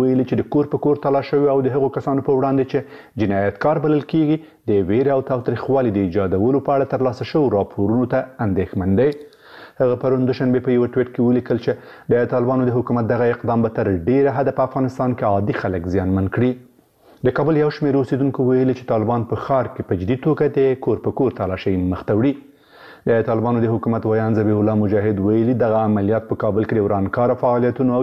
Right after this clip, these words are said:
جنایتونو د مخنیوي په هدف پیل شوي او په ترڅ کې د نوموړي په خبره انسان تښتونکي، غله او نور جنایتکاران نیول کیږي. خو دې ته په پام چې یو شمېر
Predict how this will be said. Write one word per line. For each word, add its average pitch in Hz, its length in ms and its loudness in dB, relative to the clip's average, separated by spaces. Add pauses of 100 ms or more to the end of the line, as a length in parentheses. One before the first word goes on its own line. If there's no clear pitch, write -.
(100)
جنایتونو 120 560 0
د 98 100 2
مخنیوي 113 420 0
په 98 120 -4
هدف 98 280 -4
پیل 95 240 0
شوي 135 220 2
او 131 100 0
په - 140 -6
ترڅ 131 240 -2
کې 139 100 4 (460)
د 120 240 4
نوموړي 139 400 2
په 131 80 -6
خبره 127 320 0
انسان 117 380 -2
تښتونکي، 120 680 0
غله 123 220 2
او 101 140 0
نور 117 240 0
جنایتکاران 95 640 -2
نیول 92 320 2
کیږي. 107 320 2 (680)
خو - 180 2
دې 151 120 2
ته 135 120 -4
په 123 100 -4
پام 131 180 0
چې - 500 -4
یو 131 160 4
شمېر 135 200 2